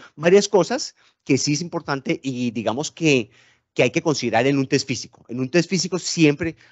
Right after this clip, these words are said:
hasta el, yo diría que hasta la misma hora, usted aplique el test físico en el mismo lugar, a la misma hora, es decir, con todos los elementos,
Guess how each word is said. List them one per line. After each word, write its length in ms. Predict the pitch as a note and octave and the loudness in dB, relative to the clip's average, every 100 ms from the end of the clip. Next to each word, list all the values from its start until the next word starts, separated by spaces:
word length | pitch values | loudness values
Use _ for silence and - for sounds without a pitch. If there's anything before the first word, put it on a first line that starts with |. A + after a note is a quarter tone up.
| - | -10
hasta 280 | C#3+ - C3 | -10 -6 -6
el, 120 | A#2+ | -4
yo 140 | B2 | 0
diría 180 | D3 E3 | 0 0
que 80 | D#3+ | -2
hasta 200 | D#3 C#3 | -6 -4
la 80 | A2 | -2
misma 360 | B2+ C#3+ D#3+ | -2 0 2
hora, 180 | A#2+ E2+ | 2 2
usted 140 | F2+ C3+ | 0 -2
aplique 280 | E3 D#3+ | 0 0
el 80 | E3 | 2
test 180 | E3+ D#3+ | 2 0
físico 300 | D#3 C3 A#2 | 0 2 2
en 80 | G#2+ | 2
el 80 | A2+ | 4
mismo 240 | B2+ D3+ | 4 6
lugar, 340 | C#3+ B2+ D3+ | 6 6 4
a 60 | D3+ | 4
la 100 | A#2+ | 2
misma 320 | G#2+ A#2+ C#3 | 2 2 4
hora, 300 | D3+ E3 F3 - _ | 4 4 2 -4 _
es 40 | _ | _
decir, 220 | C#3 D3 | 0 2
con 160 | - C3 | 2 2
todos 240 | D3+ D#3 | 4 6
los 160 | E3 D3+ | 4 2
elementos, 600 | A2+ G#2 D#2+ - - - | -2 -2 -6 -10 -20 -20